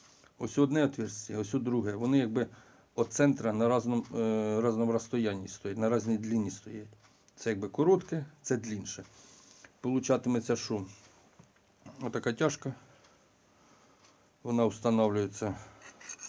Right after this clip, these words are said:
понятно, що круглячком нагору, оцим виступом в отверстие. Ілі в це, ілі в це. Ну, я виміряв на длинний ход.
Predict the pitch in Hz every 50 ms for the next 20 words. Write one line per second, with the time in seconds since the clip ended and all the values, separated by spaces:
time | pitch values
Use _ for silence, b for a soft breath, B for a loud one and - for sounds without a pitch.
0 | - - - - 123 120 117 110 110 - 107 - - 117 104 B B B B B
1 | B B B B B B B B B B _ _ _ - 117 113 104 117 120 113
2 | - - - - 117 107 110 117 123 131 160 185 185 175 160 - - B B B
3 | B B B B B B B B B B _ _ _ _ - - _ _ - 117
4 | - - 131 127 127 151 156 139 - - 127 113 - 123 117 104 101 - - 113
5 | 127 123 - 123 117 104 92 98 - 113 113 127 135 139 143 139 139 - 185 180
6 | 170 - - 120 120 120 110 - - - 104 95 B B B B B B B -
7 | - 226 175 147 135 135 131 131 131 127 127 117 101 - - - - 120 123 123
8 | 123 123 120 113 110 123 156 175 165 151 147 139 143 - 151 147 143 143 -